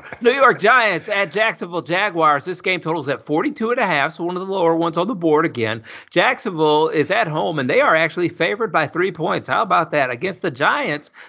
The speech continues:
the Giants, <laughs> ha-, don't, they, they don't lose. How is Jacksonville favored at home in this game, Pierre? And,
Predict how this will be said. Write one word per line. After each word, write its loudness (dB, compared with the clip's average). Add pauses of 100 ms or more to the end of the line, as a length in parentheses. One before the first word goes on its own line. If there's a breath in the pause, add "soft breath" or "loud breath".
the -2
Giants, 0
<laughs> -8
ha-, -4 (160)
don't, -4
they, -4 (180)
they 2
don't 2
lose. 2
How 2
is -2
Jacksonville -2
favored -2 (300 loud breath)
at 0
home -4
in -4
this -2
game, -2
Pierre? 2
And, 0